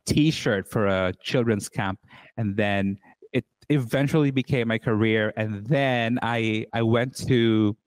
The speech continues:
a university. I took up fine arts in advertising, and I landed a job in a multinational advertising agency. And it was an incredible experience starting from being a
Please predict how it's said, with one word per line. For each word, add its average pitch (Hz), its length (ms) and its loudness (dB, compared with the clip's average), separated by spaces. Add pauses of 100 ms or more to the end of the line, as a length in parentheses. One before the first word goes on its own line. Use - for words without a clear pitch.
(140)
a 127 40 -2
university. 113 760 0
I 104 60 2
took - 240 -4
up 120 100 -6
fine 107 320 -4
arts 117 380 -4
in 135 100 -2
advertising, 170 800 -2 (340)
and 123 100 -8
I 127 120 0
landed 120 720 2
a 104 440 2 (360)
job 101 360 0
in 104 140 -2
a 98 60 -2 (160)
multinational 101 800 0 (300)
advertising 107 680 0
agency. 95 640 0
And 92 320 2
it - 20 -2
was 131 180 -2
an 123 160 2
incredible 131 360 0
experience 113 560 0
starting 107 400 0
from 101 420 -4 (380)
being 104 540 2
a 98 380 0